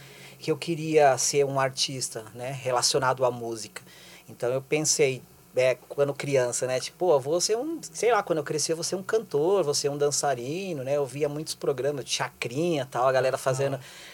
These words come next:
Speaker 1: é, é, participando lá do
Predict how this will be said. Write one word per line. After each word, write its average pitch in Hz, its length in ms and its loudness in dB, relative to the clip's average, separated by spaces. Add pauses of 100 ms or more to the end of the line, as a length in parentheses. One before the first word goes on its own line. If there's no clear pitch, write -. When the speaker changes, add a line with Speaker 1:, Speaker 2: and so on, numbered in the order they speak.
(120)
Speaker 1:
é, 123 480 2
é, 123 380 2 (440)
participando 135 560 0
lá 135 160 4
do 123 480 -2